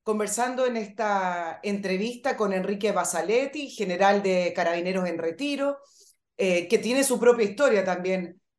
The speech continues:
eh, que contar a propósito de su retiro. Antes de eso, ya lo tengo ahí en, en pantalla, no tengo que perder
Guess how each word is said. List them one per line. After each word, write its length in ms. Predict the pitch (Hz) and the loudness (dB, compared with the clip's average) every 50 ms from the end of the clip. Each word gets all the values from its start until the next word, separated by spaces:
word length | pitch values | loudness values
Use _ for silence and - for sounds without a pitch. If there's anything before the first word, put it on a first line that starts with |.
| _ _ - | _ _ -4
eh, 720 | 185 185 180 170 165 160 160 156 151 151 147 147 151 - | -2 0 4 6 6 6 6 4 2 0 0 -2 -4 -4
que 140 | - 196 185 | -2 -2 0
contar 360 | 196 185 185 185 - 220 214 | 0 0 0 2 2 4 4
a 120 | 208 190 - | 4 2 0
propósito 480 | 185 185 214 214 202 208 202 196 196 | -2 -2 -2 -2 -2 -4 -4 -2 -2
de 100 | 190 185 | -2 -2
su 180 | 185 - 196 180 | -2 -4 -4 -4
retiro. 460 | 175 180 170 - 147 143 135 117 - - - - - - _ _ _ _ _ _ _ _ _ _ _ _ _ _ _ _ _ - | -4 -4 -6 -6 -8 -8 -8 -10 -10 -14 -20 -20 -20 -20 _ _ _ _ _ _ _ _ _ _ _ _ _ _ _ _ _ 4
Antes 340 | 320 330 320 330 330 302 | 4 4 4 2 2 4
de 140 | 247 285 302 | 4 4 6
eso, 460 | 330 330 - - 339 349 349 349 - - | 6 6 6 6 4 4 2 0 -6 -2
ya 140 | - 220 214 | 2 4 6
lo 140 | 220 214 - | 6 6 6
tengo 220 | 226 226 220 220 | 4 4 6 6
ahí 260 | 220 214 220 226 220 | 6 6 6 6 6
en, 180 | 214 208 202 202 | 6 6 4 2
en 300 | 190 - - 202 202 202 | 0 0 -2 -2 -2 0
pantalla, 800 | 190 185 185 185 - - 254 269 277 277 269 294 294 302 302 - - 202 | 0 -2 -2 -2 0 2 4 4 4 2 0 0 -2 -2 -4 -4 -6 -4
no 540 | 208 214 226 240 247 254 247 220 185 - | -4 -2 0 2 4 4 4 2 -2 -4
tengo 440 | - 262 269 277 277 262 240 269 269 | -4 -4 -2 -2 -2 -4 -4 -4 -4
que 100 | 262 240 | -4 -2
perder 560 | 214 220 196 190 208 226 233 240 240 240 - | -2 -2 -2 0 2 2 2 2 0 -4 -10